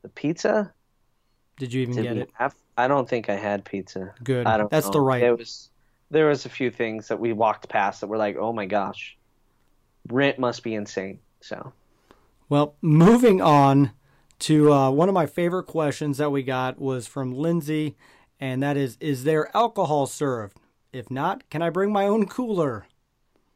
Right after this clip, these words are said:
Speaker 1: So, yes and no. Um, no alcohol in the Magic Kingdom except at certain table service
Speaker 2: Yep.
Speaker 1: restaurants. So at Be Our Guest, Cinderella's Royal Table, I think it's gonna, is it trickled already over to Skipper's?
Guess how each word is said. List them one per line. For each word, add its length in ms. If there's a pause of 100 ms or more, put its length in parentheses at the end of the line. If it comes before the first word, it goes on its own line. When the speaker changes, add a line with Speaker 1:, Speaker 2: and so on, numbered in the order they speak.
(100)
Speaker 1:
So, 560 (400)
yes 580 (420)
and 220
no. 480 (320)
Um, 460
no 240
alcohol 560
in 80
the 60
Magic 380
Kingdom 420
except 720
at 260
certain 460
table 380
service 400
Speaker 2:
Yep. 100
Speaker 1:
restaurants. 680 (240)
So 180
at 100
Be 160
Our 140
Guest, 380
Cinderella's 440
Royal 280
Table, 500 (240)
I 140
think 260
it's 120
gonna, 180
is 260
it 100
trickled 360
already 500
over 300
to 160
Skipper's? 640